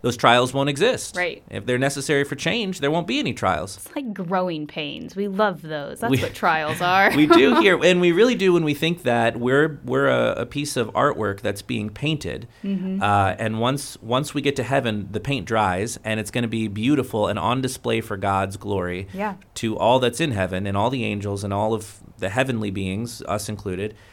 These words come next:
Speaker 1: to glorify God through the, the beautiful scars we have that we gained here on earth. But they have nothing to do with salvation. The scars that
Speaker 2: Right.
Speaker 1: related to salvation are on our Savior's palms,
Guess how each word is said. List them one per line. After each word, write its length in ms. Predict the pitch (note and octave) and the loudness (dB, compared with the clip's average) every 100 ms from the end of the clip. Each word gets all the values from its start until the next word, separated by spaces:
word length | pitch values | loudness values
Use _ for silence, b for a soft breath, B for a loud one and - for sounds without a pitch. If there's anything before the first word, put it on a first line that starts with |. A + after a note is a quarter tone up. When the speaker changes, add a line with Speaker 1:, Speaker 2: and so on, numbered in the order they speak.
| b | b
Speaker 1:
to 160 | - G#2 | -6 -6
glorify 720 | G2 G#2 B2 C3+ B2+ A2+ A2 | -4 0 2 2 2 2 0
God 480 | G2+ G2+ A2+ F#2+ G2+ | 0 2 2 0 -6
through 420 | - G2+ G2+ G2+ | -4 0 0 0
the, 380 | G2 G2 F#2+ G2 B B B B | -2 -2 0 -2 B B B B
the 320 | G2+ G2 G2 F2+ | -6 -2 -2 -2
beautiful 460 | G2+ C3 C#3+ - A#2+ | -2 0 0 -2 -4
scars 400 | - G2+ G2+ G#2+ | 0 2 2 -2
we 100 | G2+ | -2
have 200 | F#2+ F#2+ | -2 -4
that 80 | |
we 100 | - | -6
gained 280 | F#2 G2 F#2+ | -6 -6 -6
here 140 | - F#2+ | -6 -6
on 160 | F2 | -4
earth. 320 | A2 F#2+ E2 - B | -4 -4 -6 -12 B
But 140 | C3 | -2
they 80 | C3+ | 2
have 120 | C#3+ | 2
nothing 460 | B2 B2+ C#3 C#3+ C3+ | 2 2 0 0 -4
to 100 | B2+ | -4
do 420 | G#2+ A#2 A2 G2 | -4 -2 0 0
with 180 | F#2 G2+ | 0 -4
salvation. 560 | - G#2 F#2+ G2+ G2 F#2+ | -2 -2 0 0 -2 -6
The 60 | |
scars 480 | F#2 - A#2+ D3 C#3 | -4 2 4 4 2
that 260 | - A2+ G#2 | 0 0 -2
Speaker 2:
Right. 60 | - B B B - | -6 B B B -6
Speaker 1:
related 420 | G#2 G2+ A2+ C3+ | -2 2 2 2
to 40 | B2+ | 0
salvation 640 | - G2+ A2 A#2 C#3+ A#2+ | -2 0 0 0 -2 0
are 160 | G#2 | 0
on 160 | G#2 G#2 | 0 0
our 140 | G2 | -2
Savior's 420 | F#2 A2+ G#2+ G2+ G2 | -2 -4 -4 -4 -6
palms, 540 | G#2+ F2+ D#2+ - - | -4 -4 -4 -10 -16